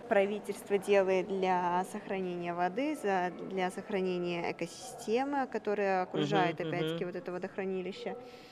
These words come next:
Speaker 1: И, ну, в общем, вкратце можно сказать, что тайваньцы, они стремятся обеспечить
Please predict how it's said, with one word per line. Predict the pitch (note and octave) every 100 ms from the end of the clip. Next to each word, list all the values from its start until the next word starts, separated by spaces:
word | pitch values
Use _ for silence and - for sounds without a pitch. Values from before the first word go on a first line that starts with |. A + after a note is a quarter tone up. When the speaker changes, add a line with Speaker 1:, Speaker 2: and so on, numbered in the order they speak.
| -
Speaker 1:
И, | - A3+ C4
ну, | A#3 A#3 C4 A3
в |
общем, | G3 - G#3+
вкратце | G#3 - A3+ F#4 - D#4+
можно | A#3 A#3 G#3+
сказать, | - G#3 A#3 C#4
что | - - G3 G3 F#3+ F#3 F3 -
тайваньцы, | - G#3 F3+ D#3+ G3+ - G#4 - - - - -
они | - F#3+ A#3 C#4+ D4+ D4 C4 A#3+
стремятся | - A3+ G#3 G3 G#3+
обеспечить | F#3 G#3 - A3+ G3 - -